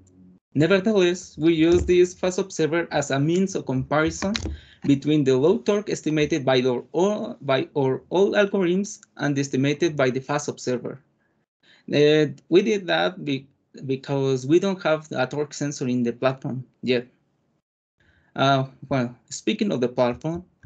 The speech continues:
here's a picture of it. This part is the high voltage kit control, and here's the car-, control card. Uh, here is the D-, V L D C motor used,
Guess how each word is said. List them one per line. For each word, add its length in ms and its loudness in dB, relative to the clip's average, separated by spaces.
here's 240 0
a 40 -4
picture 400 -4
of 140 -6
it. 300 -2
This 160 -2
part 340 0
is 160 0
the 100 -2
high 240 0
voltage 480 -6
kit 240 -10
control, 480 -4
and 500 0
here's 260 -2
the 100 -2
car-, 380 -6
control 320 -4
card. 300 -2
Uh, 240 6
here 240 0
is 140 -2
the 480 4
D-, 380 -4
V 220 4
L 80 0
D 120 -6
C 160 -8
motor 360 -2
used, 400 -4